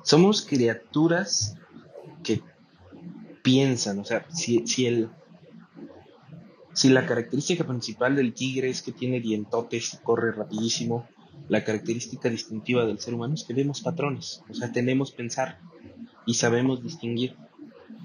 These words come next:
Da igual si naciste bueno o si naciste malo, tú tienes un, este,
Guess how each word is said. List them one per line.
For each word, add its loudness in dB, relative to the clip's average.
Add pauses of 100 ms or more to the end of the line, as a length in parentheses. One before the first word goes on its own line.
(100)
Da 8
igual 6
si -4
naciste 0
bueno 0
o -6
si -12
naciste -6
malo, 0
tú -6
tienes -2
un, -2 (1600)
este, 2